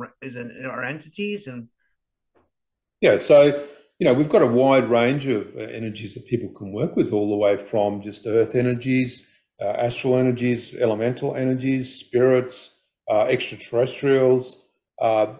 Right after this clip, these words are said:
Speaker 2: yep, there can be demonic entities as well if people wish to work with them. Definitely there are witches that do, and they're, they're quite comfortable working with them. I've got, um, people that I know that work with them as well. Um, and so it's up to the person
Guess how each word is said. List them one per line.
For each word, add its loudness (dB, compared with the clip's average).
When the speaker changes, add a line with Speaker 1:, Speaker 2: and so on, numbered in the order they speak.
Speaker 2:
yep, -2
there -4
can -8
be -4
demonic -2
entities -2
as -14
well 4
if -2
people -4
wish -2
to -14
work 0
with 2
them. -16
Definitely 4
there 6
are 8
witches -2
that -16
do, 2
and 0
they're, 4
they're -4
quite 4
comfortable -2
working 0
with -14
them. -6
I've 2
got, 4
um, 2
people -2
that 2
I 2
know 2
that -2
work -6
with -8
them -8
as -8
well. 4
Um, -6
and 2
so 6
it's 2
up 4
to -6
the -8
person -2